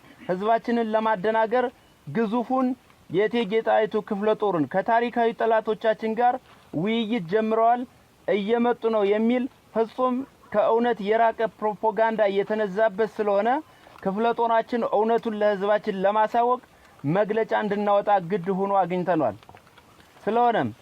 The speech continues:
ጠላቶቻችን የህልም እንጀራ የሆነ ፕሮፓጋንዳቸውን ክፍለ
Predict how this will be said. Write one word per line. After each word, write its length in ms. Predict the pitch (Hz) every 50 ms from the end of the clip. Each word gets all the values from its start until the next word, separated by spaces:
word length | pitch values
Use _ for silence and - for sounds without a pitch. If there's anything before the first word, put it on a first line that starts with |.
| - - _ _ -
ጠላቶቻችን 760 | - 160 190 214 226 226 233 226 - 233 233 226 - 247 247 247
የህልም 380 | 226 202 208 214 226 226 226 220
እንጀራ 300 | 220 220 196 214 220 226 220 220
የሆነ 320 | 214 208 208 214 220 226 226
ፕሮፓጋንዳቸውን 1000 | 208 - 208 208 202 - 208 202 190 202 202 202 185 190 202 - 190 147 120 104 - _ _ _ _ _ _ _ _ _ _ -
ክፍለ 260 | - 196 180 226 233